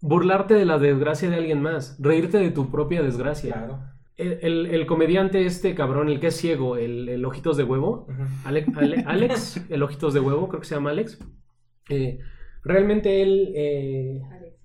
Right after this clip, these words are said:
Speaker 1: Alexis, el Ojitos de Huevo.
Speaker 2: <laughs>
Speaker 1: Alexis Ojitos de Huevo, él, e-, es un comediante ciego, cabrón. Y hace puros chistes de gente ciega, cabrón.
Speaker 2: Claro, güey.
Speaker 1: Y son de los, de lo más divertido, cabrón. Y neta, y hace chistes de otras cosas, güey.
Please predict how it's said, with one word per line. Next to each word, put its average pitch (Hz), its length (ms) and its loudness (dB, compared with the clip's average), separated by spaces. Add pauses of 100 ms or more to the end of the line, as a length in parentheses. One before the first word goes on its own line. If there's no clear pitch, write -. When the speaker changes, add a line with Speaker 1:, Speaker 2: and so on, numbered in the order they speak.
(160)
Speaker 1:
Alexis, 165 480 0
el 139 120 2
Ojitos 135 260 0
de 131 60 2
Huevo. 127 280 -2
Speaker 2:
<laughs> 214 880 -2
Speaker 1:
Alexis 196 420 2
Ojitos 185 320 6
de 151 100 10
Huevo, 147 400 6 (420)
él, 190 340 0 (320)
e-, 202 280 2
es 190 100 0
un 233 120 4
comediante 185 500 2
ciego, 180 400 4
cabrón. 117 440 -6 (480)
Y 170 100 -2
hace 196 200 6
puros 226 440 6
chistes 208 640 2
de 147 140 4
gente 190 380 -2
ciega, 190 440 2
cabrón. 143 300 0
Speaker 2:
Claro, 151 160 -4
güey. 147 200 -4 (100)
Speaker 1:
Y 175 60 4
son 226 240 6
de 226 100 8
los, 190 440 6
de 160 100 4
lo 160 100 4
más 196 220 4
divertido, 196 560 4
cabrón. 151 220 0
Y 160 60 0
neta, 196 420 0
y 165 100 -4
hace 190 300 2
chistes 220 320 4
de 196 80 6
otras 202 260 0
cosas, 180 340 0
güey. 156 220 -2